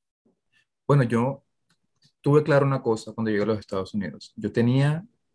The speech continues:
que salir adelante. Como todas las personas que llegan de Latinoamérica, tienen la presión de su familia detrás de ellos, como que se fue a los Estados Unidos, tiene que brillar. Lo que yo hice fue que cuando llegué empecé a trabajar en construcción,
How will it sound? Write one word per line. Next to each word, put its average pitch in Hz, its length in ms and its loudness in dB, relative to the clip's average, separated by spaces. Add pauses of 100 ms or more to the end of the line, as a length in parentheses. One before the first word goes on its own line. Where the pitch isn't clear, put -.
(120)
que 120 500 -2
salir 104 320 -2
adelante. 107 600 2 (1120)
Como 117 260 0
todas 135 220 6
las 139 100 2
personas 123 340 -4
que 127 140 0
llegan 120 380 0 (420)
de 127 80 0
Latinoamérica, 120 720 0
tienen 120 280 -2
la 123 100 0
presión 113 280 -6
de 113 60 -6
su 135 120 -14
familia 117 420 2
detrás 113 300 0
de 104 120 4
ellos, 113 280 0
como 113 200 -6
que 98 220 -10 (360)
se - 140 -2
fue 120 160 2
a 131 40 6
los 143 80 6
Estados 143 360 2
Unidos, 156 400 2
tiene 123 220 -4
que 135 80 0
brillar. 104 400 0 (840)
Lo 117 100 -2
que 113 120 -2
yo 110 80 2
hice 113 160 -2
fue 123 240 -2
que 123 400 -4 (400)
cuando 117 180 0
llegué 104 200 2
empecé 104 260 -4
a 117 40 -10
trabajar 117 340 0
en 120 100 -4
construcción, 123 880 -2